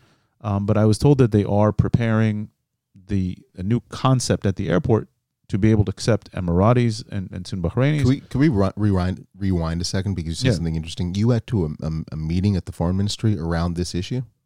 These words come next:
Speaker 1: I went to a meeting at the foreign ministry around, yes, around these issues in general.
Speaker 2: In terms of, like, the experience of an Arab coming
Speaker 1: Yeah,
Speaker 2: to Israel?
Speaker 1: yeah,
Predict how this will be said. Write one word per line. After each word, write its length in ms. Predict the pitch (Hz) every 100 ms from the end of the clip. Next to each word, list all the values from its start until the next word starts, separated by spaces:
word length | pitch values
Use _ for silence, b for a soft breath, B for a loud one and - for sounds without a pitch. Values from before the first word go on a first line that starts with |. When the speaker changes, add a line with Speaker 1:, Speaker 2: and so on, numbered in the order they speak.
| - -
Speaker 1:
I 120 | 113 117
went 240 | 120 143
to 60 | 151
a 40 |
meeting 520 | 123 131 131 123 123 -
at 100 | 107
the 60 | 113
foreign 220 | 120 117
ministry 320 | 113 - -
around, 680 | 104 101 101 101 101 98 92 - -
yes, 280 | 98 90
around 280 | 107 104 107
these 160 | 98 98
issues 260 | - 98
in 100 | 92
general. 400 | 90 87 117 175 - _
Speaker 2:
In 60 |
terms 240 | - 95 85
of, 280 | 82 73 -
like, 440 | 82 82 85 - _ _ 95 80
the 120 | 87
experience 760 | 78 - - 87 82 85 78 -
of 380 | 85 82 76 -
an 220 | 82 -
Arab 420 | 82 80 78 76 - _ _
coming 240 | 143 247
Speaker 1:
Yeah, 60 | 294
Speaker 2:
to 60 | -
Israel? 260 | - 113 - _
Speaker 1:
yeah, 180 | 208